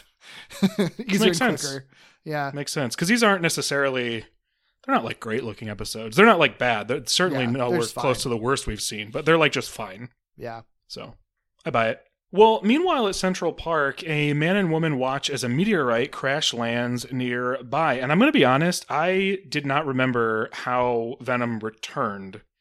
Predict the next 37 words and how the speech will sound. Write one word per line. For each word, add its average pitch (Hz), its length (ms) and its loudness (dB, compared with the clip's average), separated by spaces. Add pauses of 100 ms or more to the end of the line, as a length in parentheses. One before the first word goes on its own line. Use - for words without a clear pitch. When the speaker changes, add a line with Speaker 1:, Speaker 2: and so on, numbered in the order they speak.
(120)
Speaker 2:
So - 180 -6
this 151 200 -2
was, 139 120 -2
like, 120 120 0
a 113 40 -6
fun 123 300 -2
little, 117 180 -2
like, 107 280 -6
"Oh, 330 480 4 (100)
<laughs> - 120 2
oh 370 320 4
yeah." 339 520 4
Speaker 1:
Mm-hmm. 151 380 0
Speaker 2:
<laughs> - 60 -20 (580)
Uh, 139 260 6
they 170 200 8
investigate, 175 600 4
and 147 120 2
the 143 60 2
symbiote 170 360 2
jumps 139 280 0
out 139 140 0
and 120 100 -4
seemingly 135 400 -4
attaches 123 440 -2
itself 120 340 -2
to - 80 -8
both 180 260 0
of 165 120 -6
them. 143 360 -2 (400)
Um, 123 220 -4
it 220 100 6
happens 330 320 4
fast 156 320 4
enough 156 300 2
that, 147 140 -2
like, 123 360 0